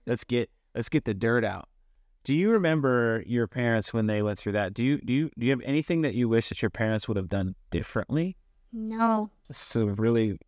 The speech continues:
Speaker 1: succinct answer. Great. <laughs> Kennedy, what about you? Do you have anything that you wish your parents would have done differently?
Speaker 2: No, 'cause I know they're trying their best and it's not their fault.
Speaker 1: Hmm.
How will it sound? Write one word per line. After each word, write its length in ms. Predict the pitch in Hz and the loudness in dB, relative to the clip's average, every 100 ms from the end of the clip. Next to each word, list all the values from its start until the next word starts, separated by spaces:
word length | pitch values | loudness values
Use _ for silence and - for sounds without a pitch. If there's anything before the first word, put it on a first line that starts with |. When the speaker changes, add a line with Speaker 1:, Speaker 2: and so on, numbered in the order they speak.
| _ | _
Speaker 1:
succinct 440 | - - - 135 147 | -10 -6 0 0 2
answer. 360 | 131 - 90 | 0 -2 -2
Great. 300 | 85 139 123 - _ _ | 2 2 2 -4 _ _
<laughs> 100 | 147 - _ _ _ _ _ _ _ - _ - | -12 -12 _ _ _ _ _ _ _ -20 _ -4
Kennedy, 360 | 156 160 135 120 | 2 2 4 2
what 120 | 127 | 2
about 280 | 123 117 131 | 2 0 0
you? 120 | 110 | 0
Do 100 | 98 | 0
you 120 | 107 | 0
have 120 | 117 120 | 2 0
anything 240 | 120 131 | 0 0
that 80 | 117 | 2
you 140 | 123 | 0
wish 180 | 123 - | 0 0
your 80 | 120 | -2
parents 320 | 127 123 - | 0 -2 -2
would 80 | 135 | -4
have 80 | 120 | 0
done 160 | 131 | 0
differently? 400 | 127 - 107 160 - | 0 -2 -4 -4 -4
Speaker 2:
No, 280 | 254 254 269 | -4 -2 -2
'cause 260 | 269 254 | -2 -2
I 100 | 247 | 0
know 160 | 240 254 | 0 0
they're 160 | 247 240 | -2 -2
trying 360 | - 247 254 | -2 0 2
their 100 | 247 | 0
best 340 | 214 214 - 233 | -2 -4 -2 -2
and 120 | 220 | -2
it's 220 | 214 - | -4 -6
not 140 | 220 - | -10 -10
their 100 | - - | -20 -20
fault. 260 | - - - _ - - - | -20 -20 -20 _ -20 -8 2
Speaker 1:
Hmm. 180 | 180 | 2